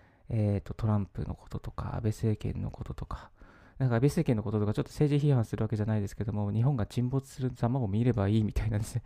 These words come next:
<laughs> なんかそういうこう、あ、なので安倍、安倍政権を応援してみんながこう、き-、安倍が、安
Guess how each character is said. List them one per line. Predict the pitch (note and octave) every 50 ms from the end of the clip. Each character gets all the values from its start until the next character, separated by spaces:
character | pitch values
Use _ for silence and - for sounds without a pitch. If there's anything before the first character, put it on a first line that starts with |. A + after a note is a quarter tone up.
| - - D3 - -
<laughs> | - - - - -
な | D#3
ん | C3+
か | A#2+
そ | G#2+ - B2+
う | C3+ C3+
い | C3+
う | B2+
こ | - - B2 A#2 - - - - - - - -
う、 | -
あ、 | A2+ -
な | A2 C#3 D3
の | C3 C#3
で | C#3+ -
安 | - - A2+
倍、 | A2+ B2+ C3
安 | -
倍 | - A#2+ A#2+ C3
政 | B2+ - - C3+ B2+ - -
権 | - A2 A2
を | A2 G#2+ G#2+
応 | A2 A2+
援 | A2+ A2+ A2+
し | -
て | - -
み | B2 A#2 A#2
ん | A#2
な | B2 B2
が | B2 G#2+
こ | - - A#2
う、 | -
き-、 | - - -
安 | A#2 A#2
倍 | A2+ A#2
が、 | A#2 A2+
安 | A2 -